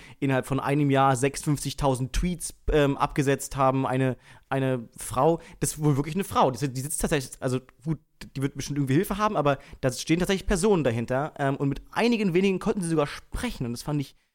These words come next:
super gruselig, die irgendwie im Fernsehen zu sehen. Irgendwie einer ist in Uruguay, der, äh, verkauft, äh, irgendwie Im-, Impressum-Kram, ähm, au-, weil er irgendwie in Uruguay lebt, an so rechte Internetseiten und so. Und was die zu erzählen haben, ist wirklich so,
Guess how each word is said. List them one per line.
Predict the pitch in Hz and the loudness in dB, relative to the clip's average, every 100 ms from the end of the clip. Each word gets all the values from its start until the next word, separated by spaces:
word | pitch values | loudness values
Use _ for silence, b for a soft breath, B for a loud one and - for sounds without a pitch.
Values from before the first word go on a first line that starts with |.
| _ _ 135 | _ _ -8
super | 131 247 233 - 175 | -4 -4 -2 -2 -2
gruselig, | 139 147 147 123 120 - | -2 0 0 0 -6 -8
die | 143 | -6
irgendwie | 135 139 | -4 -4
im | 135 | -4
Fernsehen | - 143 139 | -6 -4 -4
zu | 123 | -4
sehen. | 120 127 | -2 -2
Irgendwie | 123 131 | -2 -4
einer | 143 147 | -2 -4
ist | 117 - | -4 -6
in | 139 | -4
Uruguay, | 165 147 135 131 127 127 | -4 -4 0 2 4 2
der, | 123 123 B B - | 0 -2 B B 0
äh, | 131 | 0
verkauft, | - 143 143 135 - | 0 -6 -2 -2 -2
äh, | 139 131 123 | -2 0 -2
irgendwie | - 117 135 127 127 | -6 -10 -8 -6 -4
Im-, | 131 | -2
Impressum-Kram, | 135 131 - 165 170 151 143 - - - - 135 135 135 139 135 | -2 0 0 0 0 0 -2 -6 -20 -16 -4 0 2 2 0 0
ähm, | 139 131 131 | 0 0 -2
au-, | 107 - - | -6 -8 -10
weil | - 131 139 135 | -16 -8 0 0
er | |
irgendwie | 139 135 | 2 0
in | |
Uruguay | 147 139 139 131 | -2 -2 2 2
lebt, | 139 131 | 2 -2
an | - 131 | -2 -2
so | 127 | -2
rechte | 123 131 175 | -2 -2 -2
Internetseiten | 196 170 147 143 139 143 | 0 -2 -2 -2 -4 -4
und | 135 | -4
so. | 135 127 | -4 -4
Und | 127 | -6
was | 131 - | -8 -8
die | 185 180 | -10 -8
zu | - | -2
erzählen | 160 - 160 | -2 -2 -4
haben, | 143 | -4
ist | 123 | -6
wirklich | 131 131 | -10 -10
so, | - - 220 214 208 - | -8 -6 -4 0 -2 -4